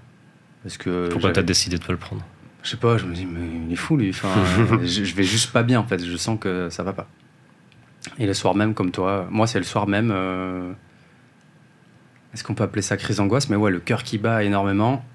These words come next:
Speaker 1: Et j'ai vraiment l'impression que quand je vais m'endormir, je vais mourir.
Speaker 2: Ouais.
Speaker 1: Vraiment, à chaque fois, je me dis, si je ferme les yeux, bah là, je vais mourir. Je
Speaker 2: Mm.
Speaker 1: suis sûr et certain. Et vraiment, il y a eu ce truc-là.
Speaker 2: Ouais.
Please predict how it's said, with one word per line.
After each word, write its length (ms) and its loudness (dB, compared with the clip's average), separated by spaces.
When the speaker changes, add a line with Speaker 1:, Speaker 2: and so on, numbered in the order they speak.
Speaker 1:
Et 80 2
j'ai 160 2
vraiment 320 4
l'impression 440 0
que 120 -4
quand 240 0
je 80 0
vais 80 2
m'endormir, 580 2
je 80 -8
vais 80 2
mourir. 340 -4
Speaker 2:
Ouais. 120 2
Speaker 1:
Vraiment, 200 4
à 40 0
chaque 180 -4
fois, 100 0
je 60 2
me 100 2
dis, 120 -4
si 140 -2
je 60 -2
ferme 200 2
les 180 2
yeux, 260 0
bah 140 -2
là, 120 0
je 100 -6
vais 100 -4
mourir. 400 0
Je 100 2
Speaker 2:
Mm. 40 0
Speaker 1:
suis 180 -4
sûr 240 0
et 40 4
certain. 340 -6
Et 40 -4
vraiment, 300 4
il 60 4
y 20 6
a 40 4
eu 40 2
ce 140 -4
truc-là. 420 -6
Speaker 2:
Ouais. 120 -6